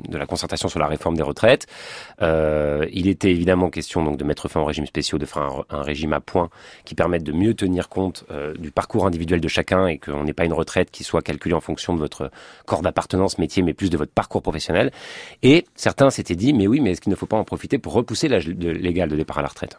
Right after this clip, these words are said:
Moi, j'y étais personnellement très opposé, je le reste,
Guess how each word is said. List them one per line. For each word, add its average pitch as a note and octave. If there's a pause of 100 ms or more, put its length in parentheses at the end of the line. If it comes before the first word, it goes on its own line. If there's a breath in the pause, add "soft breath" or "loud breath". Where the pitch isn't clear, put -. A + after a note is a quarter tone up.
Moi, F2+
j'y G2+
étais F2
personnellement D#2+
très D#2
opposé, D#2 (100)
je D#2+
le C#2+
reste, -